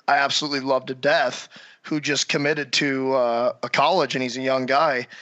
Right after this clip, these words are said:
And I just made a joke to him the other day, like, well, my old, my pros get to choose the first time of workouts a day, then my college guys, then my junior guys, then my midget majors, and it kinda goes downhill. You're younger, like, you're on the bottom of the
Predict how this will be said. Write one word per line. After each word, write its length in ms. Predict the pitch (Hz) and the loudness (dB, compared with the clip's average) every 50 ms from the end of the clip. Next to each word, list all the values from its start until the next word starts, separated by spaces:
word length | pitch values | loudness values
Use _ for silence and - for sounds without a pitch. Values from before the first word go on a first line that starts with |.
| - - - _ _ | -20 -20 -20 _ _
And 200 | 147 147 143 143 | 0 2 2 2
I 60 | 143 | 2
just 160 | 143 170 160 | 0 0 0
made 160 | 160 151 139 131 | 0 0 0 0
a 40 | |
joke 320 | 123 127 143 147 180 185 - | 0 2 2 2 2 2 0
to 80 | 165 | -2
him 100 | 143 139 | -2 0
the 60 | 135 135 | 2 2
other 160 | 131 131 127 | 2 2 2
day, 180 | 139 170 190 | 2 2 4
like, 280 | 165 143 131 127 117 - _ _ _ _ | 4 2 2 0 -2 -6 _ _ _ _
well, 240 | - 139 131 127 123 | -2 0 0 2 2
my 160 | 127 127 135 | 2 2 2
old, 320 | 123 135 147 160 156 151 - | 4 4 4 2 2 0 0
my 140 | 135 135 135 | 0 0 0
pros 380 | - - 151 143 139 147 151 | 0 2 2 2 2 2 0
get 140 | 139 143 - | -2 -4 -6
to 60 | 139 | -2
choose 300 | 123 - 156 147 139 127 | -2 0 0 0 0 0
the 100 | 135 - | 0 2
first 260 | - 143 139 131 - | 2 2 2 0 -2
time 360 | - 143 131 131 131 131 131 131 | -2 0 0 0 0 -2 -6 -8
of 100 | 123 127 | -8 -4
workouts 480 | 135 131 127 127 - 127 127 123 - | -4 -4 -2 -2 -2 -2 -2 -2 -2
a 60 | 139 | -4
day, 280 | 127 131 131 123 127 131 | -2 0 0 2 2 2
then 200 | 127 127 131 127 | 2 2 2 4
my 120 | 127 131 131 | 2 2 2
college 420 | - 135 123 123 127 127 123 123 | 2 2 2 2 2 0 -2 0
guys, 480 | 120 139 127 120 123 131 139 143 - - - - - - - - - _ _ | 0 2 2 2 2 2 2 0 -2 -4 -6 -10 -16 -16 -18 -20 -20 _ _
then 160 | - 143 139 139 | 2 2 4 4
my 140 | 143 151 | 2 2
junior 340 | 147 143 151 147 139 139 139 | 2 2 2 2 2 2 2
guys, 480 | 123 139 135 135 135 135 139 143 135 123 | 2 2 4 4 4 2 2 0 -2 -2
then 140 | 135 131 135 | -2 0 2
my 120 | 135 135 | 2 2
midget 320 | 135 139 139 135 147 151 | 2 2 0 0 0 0
majors, 500 | 139 135 135 131 131 123 135 139 143 131 | 2 2 2 2 2 2 0 0 2 0
and 80 | 139 127 | 0 -2
it 60 | 120 | 0
kinda 240 | - 147 139 135 131 | 0 2 2 2 2
goes 240 | 120 135 131 127 117 | 2 0 0 0 0
downhill. 580 | - 143 135 131 131 127 147 165 180 165 147 | 2 2 2 2 2 2 2 2 2 2 2
You're 160 | 127 131 131 123 | 0 -2 0 2
younger, 380 | 131 139 165 170 143 131 135 | 2 2 2 2 2 2 0
like, 160 | 131 131 127 | 0 -2 -2
you're 120 | - 139 131 | -2 -2 -2
on 40 | 131 | -2
the 60 | 127 | -2
bottom 220 | 127 135 127 127 127 | -2 -2 0 0 0
of 60 | |
the 60 | 127 | -2